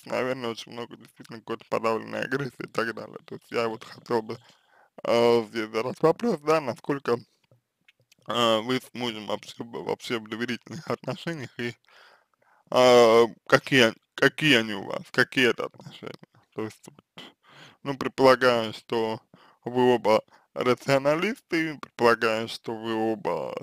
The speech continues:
стремитесь к какому-то успеху, к реализации себя. Вот, ну, вот насколько вы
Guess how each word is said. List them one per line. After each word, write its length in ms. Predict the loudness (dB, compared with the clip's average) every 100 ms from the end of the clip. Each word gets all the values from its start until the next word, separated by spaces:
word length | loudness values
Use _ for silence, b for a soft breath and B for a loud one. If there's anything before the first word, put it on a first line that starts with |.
| -12
стремитесь 420 | -12 -10 -14 -18
к 100 | -6
какому-то 520 | -6 -6 -16 -14 -10
успеху, 680 | -10 -10 -6 -4 -4 -6 -8
к 80 | 0
реализации 760 | 0 0 -2 -4 -4 -6 -8 -8 -16
себя. 420 | -6 -2 -2 -4 b b b b b -16
Вот, 600 | -10 -4 0 0 0 -4
ну, 760 | -10 -10 -8 -8 -10 -10 -12 -12 -12
вот 120 | -10
насколько 600 | -8 -8 -6 -8 -8 -10
вы 300 | -8 -6 -8